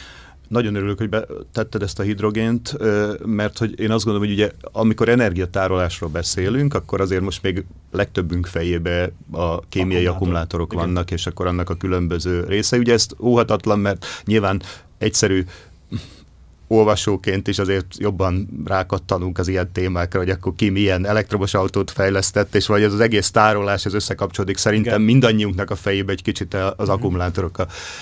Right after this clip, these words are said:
Speaker 1: De azért, hogyha a jövő szempontjából előre nézünk, akkor a hidrogén az a, az a legígéretesebb energiatároló. Ugye, ugye a hidrogént azt úgy kell elképzelnünk, hogy az is csak egy energiatároló. Ez egy rendkívül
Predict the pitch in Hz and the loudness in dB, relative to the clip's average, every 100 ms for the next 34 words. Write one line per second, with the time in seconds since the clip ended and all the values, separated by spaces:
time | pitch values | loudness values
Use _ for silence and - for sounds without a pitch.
0 | - 104 107 98 101 110 104 104 107 127 | -6 2 4 4 4 2 2 0 2 4
1 | 123 - 107 95 98 87 95 92 95 98 | 2 2 0 0 -2 0 0 0 0 0
2 | 101 113 110 113 131 117 110 92 87 101 | 2 2 2 2 2 0 -2 -2 -2 -2
3 | 92 110 92 113 110 123 123 - - - | 0 0 2 0 2 0 -2 -12 -20 -20
4 | - - 101 104 104 - - - - - | -8 -2 2 2 2 -2 -16 -20 -20 -6
5 | 107 107 113 127 120 92 - - - _ | -2 2 4 4 4 -2 -14 -20 -20 _
6 | - 113 104 98 98 107 92 98 101 95 | 0 2 4 2 2 0 0 0 0 0
7 | 87 85 95 90 92 82 82 80 - - | -2 -2 -2 -2 -2 -2 -4 -6 -10 -14
8 | - - - - 113 117 120 120 117 143 | -20 -20 -18 0 0 2 2 4 6 6
9 | 139 135 131 131 165 160 101 101 113 143 | 6 4 2 0 -2 0 0 2 2 0
10 | 131 143 135 139 143 143 143 147 110 - | 2 2 2 2 2 0 2 2 2 0
11 | 127 127 117 - 113 107 101 104 95 95 | 0 0 0 0 2 2 2 0 2 2
12 | 87 92 - - 92 92 87 - - 104 | 2 -2 -4 -4 -2 -2 -4 -8 -4 -2
13 | 104 - 87 82 80 | -2 -2 -4 -2 -4